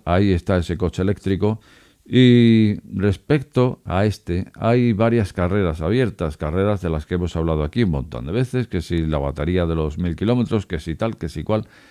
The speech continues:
Eh, la batería de sodio, por cierto, que ayer vimos ese Renault Twingo que nos presentaba Luca de Meo, C E O de Renault, y que nos contaba que vendrá con batería de litio para dos mil veintiséis,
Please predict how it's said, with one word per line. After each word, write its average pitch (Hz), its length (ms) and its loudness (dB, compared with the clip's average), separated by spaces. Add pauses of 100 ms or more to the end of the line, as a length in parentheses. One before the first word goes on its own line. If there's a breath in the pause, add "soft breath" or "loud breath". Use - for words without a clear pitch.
(200 soft breath)
Eh, 110 320 6
la 104 120 2
batería 113 760 4
de 85 180 0
sodio, 117 380 2
por 73 200 -4
cierto, 104 420 -4
que 82 160 -2
ayer 90 360 2
vimos 98 500 0 (380 soft breath)
ese 104 480 2
Renault 92 460 0
Twingo 104 380 2
que 95 80 0
nos 90 240 0
presentaba 87 880 0
Luca 92 320 0
de 71 80 -2
Meo, 95 320 -2
C 95 220 -4
E 95 60 2
O 90 100 2
de 85 160 0
Renault, 80 440 -4 (720 soft breath)
y 117 200 2
que 113 580 4 (260)
nos 107 540 2
contaba 90 760 0
que 90 120 -4
vendrá 85 300 -2
con 92 200 -2
batería 87 440 0
de 73 120 0
litio 113 280 0
para 80 160 0
dos 76 200 0
mil 110 120 4
veintiséis, 92 840 2